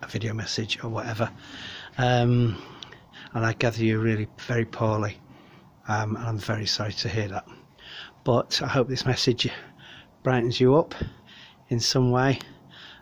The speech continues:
Uh, so hello to you, and hello to your daughter too, Louise. I'm just gonna show you, this is my back garden,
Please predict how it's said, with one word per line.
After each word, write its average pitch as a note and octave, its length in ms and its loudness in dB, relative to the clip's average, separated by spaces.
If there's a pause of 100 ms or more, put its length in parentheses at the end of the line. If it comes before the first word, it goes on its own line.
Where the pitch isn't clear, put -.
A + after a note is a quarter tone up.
(140)
Uh, A2+ 220 0
so A#2+ 240 -2
hello C3+ 240 2
to C3 200 0
you, B2 240 6 (800)
and A2 280 0
hello A2+ 400 2 (800)
to A2+ 160 0
your G#2+ 360 0 (1120)
daughter G#2+ 360 -2
too, G#2 260 -2
Louise. F#2+ 480 -6 (960)
I'm - 80 -18
just - 260 0
gonna A2+ 160 0
show A#2 260 2
you, G#2 260 0 (220)
this - 180 -4
is - 40 -6
my G#2+ 140 0
back - 240 -8
garden, G#2 340 -2